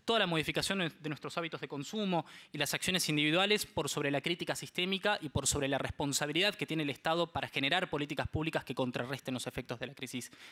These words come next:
climática y ambiental. Y en ese sentido, creo que Jóvenes por el Clima tuvo un rol de resignificación de la militancia que introdujo la cuestión de, bueno, cómo son los sectores populares los mayormente afectados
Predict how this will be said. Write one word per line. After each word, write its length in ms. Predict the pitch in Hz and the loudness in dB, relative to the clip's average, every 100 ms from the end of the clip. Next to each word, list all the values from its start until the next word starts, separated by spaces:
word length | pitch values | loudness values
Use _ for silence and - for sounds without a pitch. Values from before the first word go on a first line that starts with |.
| - - | -18 -4
climática 480 | 139 135 131 123 | 0 2 0 0
y 40 | 123 | 0
ambiental. 500 | 120 120 110 117 113 - - - - | 0 0 -2 -4 -6 -14 -16 -16 0
Y 60 | |
en 60 | 151 | 2
ese 140 | 196 | 4
sentido, 560 | 214 175 170 220 208 220 - - - - | 4 2 4 4 4 2 -6 -20 -20 -6
creo 180 | 170 | -4
que 80 | 165 | -2
Jóvenes 300 | - 185 180 | 0 2 2
por 160 | - 156 | 0 -2
el 100 | 156 | -2
Clima 340 | 190 196 196 190 | 0 2 2 0
tuvo 140 | 170 | 0
un 120 | 156 | 2
rol 160 | 170 185 | 2 2
de 100 | 160 | 2
resignificación 880 | 165 170 170 160 156 160 151 - 208 | 2 2 2 2 0 0 2 2 4
de 80 | 185 | 2
la 80 | |
militancia 760 | 160 160 170 185 170 - 185 202 - - - _ | 2 0 2 4 4 4 2 0 -10 -20 -20 _
que 240 | - 202 - | 2 2 2
introdujo 560 | 180 170 185 254 - 185 | 0 4 4 4 4 2
la 80 | |
cuestión 420 | 147 156 - 190 185 | 2 0 2 2 4
de, 60 | |
bueno, 400 | 165 165 127 120 - _ _ _ - | 4 4 2 -4 -12 _ _ _ -4
cómo 320 | - 233 233 | 2 4 6
son 220 | - - 208 | 4 4 4
los 100 | - | 2
sectores 300 | 156 190 - | 2 0 0
populares 600 | 156 160 185 202 196 180 | 0 2 4 6 4 0
los 180 | 151 139 | -2 0
mayormente 460 | 135 175 175 175 | 0 0 0 0
afectados 720 | 165 143 - 175 180 185 - | -2 -4 0 2 4 2 0